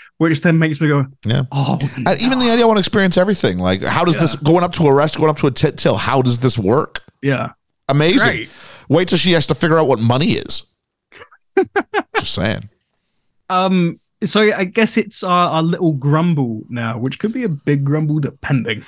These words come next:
Speaker 2: Oh, um, I don't have a big grumble.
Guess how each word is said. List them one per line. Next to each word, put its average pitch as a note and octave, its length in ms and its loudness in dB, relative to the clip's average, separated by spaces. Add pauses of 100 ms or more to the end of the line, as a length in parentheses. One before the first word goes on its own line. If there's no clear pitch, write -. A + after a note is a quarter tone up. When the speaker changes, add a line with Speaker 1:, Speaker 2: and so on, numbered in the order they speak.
(120)
Speaker 2:
Oh, D3 1900 4
um, G3+ 840 2
I - 40 -2
don't C4+ 80 -2
have - 100 -6
a D#3 80 2
big D#2 280 -8
grumble. C#2 540 -8